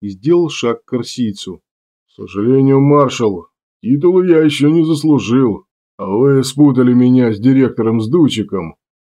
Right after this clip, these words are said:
«Сочувствую», прохладно отозвался Тюрмачин. «Но мне отчего-то казалось, что директорами-распорядителями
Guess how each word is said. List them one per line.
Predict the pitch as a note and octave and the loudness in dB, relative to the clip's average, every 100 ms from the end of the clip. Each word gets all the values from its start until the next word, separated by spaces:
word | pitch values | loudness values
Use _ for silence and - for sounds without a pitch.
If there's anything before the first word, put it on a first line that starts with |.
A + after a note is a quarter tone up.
| _ | _
«Сочувствую», | - D#3+ F3 E3 A#3 G3+ - C3+ B2+ G#2+ F#2 - _ _ - | -6 -4 -2 -2 0 0 0 -2 -2 -4 -8 -14 _ _ -10
прохладно | A2 G#2 C#3+ D3 B2 | -8 -4 -4 -2 -6
отозвался | - G#2 G2+ A#2 A2+ G#2+ | -6 -8 -6 -6 -6 -10
Тюрмачин. | A2 G#2+ G#2+ G#2+ G#2 G#2+ F2 - _ _ _ _ _ | -6 -4 -4 -6 -8 -10 -10 -14 _ _ _ _ _
«Но | C3 E3 | -4 0
мне | G3 G#3+ | 2 2
отчего-то | C#3+ G3 G#3+ G#3 F#3+ | 0 -2 0 0 -2
казалось, | F3+ D#3+ C#3+ F#3 F3+ | -4 -4 -2 -2 -2
что | - D#3+ | -4 -4
директорами-распорядителями | C#3+ E3+ D3 E3+ D#3 E3+ F3+ F3+ C#3+ F3 E3+ D3+ F#3+ G#3 G#3+ G3 D#3 G#2+ | -2 -2 -2 -2 0 0 0 -2 -4 -4 -4 -2 -4 -4 -2 -2 -4 -8